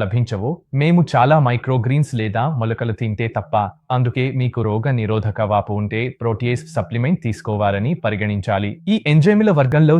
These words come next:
తదుపరి కోఎంజైమ్ క్యూకటిసున్నా. ఇది ఆకుకూరల్లో మరియు ఆకుపచ్చ కూరగాయల్లో లభిస్తుంది. కానీ మీరు దీనిని సప్లిమెంట్ రూపంలో కూడా పొందవచ్చు. ఇక్కడ మీరు ఒక ధోరణిని గమనించడం ప్రారంభించారని నేను ఆశిస్తున్నాను. ఆకుపచ్చ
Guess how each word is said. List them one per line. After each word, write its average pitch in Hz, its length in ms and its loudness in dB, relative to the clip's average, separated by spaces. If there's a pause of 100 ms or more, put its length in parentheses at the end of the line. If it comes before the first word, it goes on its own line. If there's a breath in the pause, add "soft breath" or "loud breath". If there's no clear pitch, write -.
తదుపరి 117 440 0
కోఎంజైమ్ 131 540 2
క్యూకటిసున్నా. 117 680 0 (320)
ఇది 143 140 4 (120)
ఆకుకూరల్లో 110 560 -2 (320)
మరియు 170 260 4 (100)
ఆకుపచ్చ 117 460 -4 (100)
కూరగాయల్లో 110 560 0 (100)
లభిస్తుంది. 107 560 -4 (320)
కానీ 110 260 0 (260)
మీరు 185 200 4 (100)
దీనిని 120 280 0 (160)
సప్లిమెంట్ 147 540 -2
రూపంలో 110 400 -2
కూడా 104 180 -2 (140)
పొందవచ్చు. 107 480 -4 (240)
ఇక్కడ 214 180 2 (100)
మీరు 180 180 4 (140)
ఒక 117 220 -2
ధోరణిని 120 420 2 (160)
గమనించడం 123 540 0 (100)
ప్రారంభించారని 101 800 -2 (240)
నేను 143 180 0 (140)
ఆశిస్తున్నాను. 110 580 -4 (500)
ఆకుపచ్చ 185 440 -2